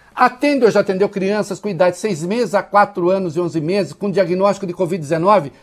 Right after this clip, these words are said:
e com complicações decorrentes da covid? Pra que essa pergunta? Ela serve pra quê? Pra começo de conversa? Nem tem peso estatístico. Não, ela não é, ela não é uma pesquisa, é uma enquete,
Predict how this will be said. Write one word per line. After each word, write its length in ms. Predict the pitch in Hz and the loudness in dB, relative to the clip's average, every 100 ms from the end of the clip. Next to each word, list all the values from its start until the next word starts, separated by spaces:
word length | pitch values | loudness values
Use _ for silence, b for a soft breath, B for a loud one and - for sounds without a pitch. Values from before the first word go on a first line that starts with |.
| b | b
e 80 | - | -8
com 140 | 180 | -4
complicações 540 | 202 220 202 190 220 196 | -2 0 2 2 0 -2
decorrentes 340 | 208 202 190 | 0 2 2
da 80 | 190 | 2
covid? 380 | 190 180 202 170 B B B B B - - | 2 2 0 -2 B B B B B -10 0
Pra 160 | - | 2
que 140 | - 302 | 4 4
essa 220 | 247 - | 4 4
pergunta? 400 | 220 190 202 220 | 4 4 4 4
Ela 100 | 226 | 4
serve 200 | 269 262 | 4 2
pra 140 | 269 | 2
quê? 380 | 226 233 156 - - _ _ _ _ _ _ _ _ _ | 2 4 4 0 -14 _ _ _ _ _ _ _ _ _
Pra 120 | 277 | 0
começo 520 | 269 247 254 262 - | 2 2 2 2 0
de 120 | 190 180 | -4 -2
conversa? 760 | 165 127 196 247 165 - 95 - _ _ _ _ _ _ _ _ _ _ _ _ - | -4 0 0 0 -4 -14 -20 -20 _ _ _ _ _ _ _ _ _ _ _ _ -2
Nem 460 | 196 262 294 294 | 2 4 6 4
tem 320 | - - 262 240 | 2 2 4 4
peso 340 | 233 247 175 | 4 4 2
estatístico. 600 | 196 180 - 233 226 - | 2 2 2 0 -2 -2
Não, 340 | 233 247 254 247 | 2 2 2 4
ela 220 | 240 254 | 4 6
não 180 | 233 233 | 4 2
é, 60 | |
ela 160 | 240 233 | 4 2
não 120 | 240 | 4
é 60 | 285 | 2
uma 120 | 262 | 2
pesquisa, 640 | - 151 - - 233 165 143 | 2 0 -2 -4 0 2 0
é 20 | |
uma 120 | 151 | -2
enquete, 640 | 139 - 208 208 - 92 | -2 2 4 2 -2 -14